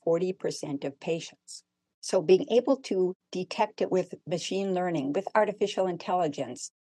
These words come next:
would be a great lift to the practice of echocardiography. A I applied to echocardiography is very important because we now have a national shortage of sonographers. And if we can assign some of the tasks that are currently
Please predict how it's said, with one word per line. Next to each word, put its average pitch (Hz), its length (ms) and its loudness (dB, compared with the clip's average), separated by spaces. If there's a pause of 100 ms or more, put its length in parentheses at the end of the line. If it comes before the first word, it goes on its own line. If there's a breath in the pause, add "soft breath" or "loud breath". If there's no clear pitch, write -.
(180)
would 180 200 6
be 180 180 0
a 151 60 0
great 226 440 4
lift - 500 -2
to - 100 -2
the 165 80 4
practice 156 520 -4
of 147 100 -4
echocardiography. 147 1120 -4 (420)
A 240 180 8
I 165 220 6
applied 190 640 4
to 185 320 4
echocardiography 185 1120 4
is 190 180 -2
very 196 320 8
important 190 680 2
because 202 340 0
we 214 100 4
now 202 280 0
have 175 260 -2
a 180 160 0 (100)
national 180 540 -4
shortage 175 720 0
of - 160 -2
sonographers. 175 1000 -4 (200)
And 220 220 0
if 220 180 2
we 247 200 -2
can 240 400 -4
assign 202 520 0
some 226 300 2
of 247 140 2
the 180 100 2
tasks 156 640 -2
that 185 180 2
are 170 140 2
currently 185 720 -6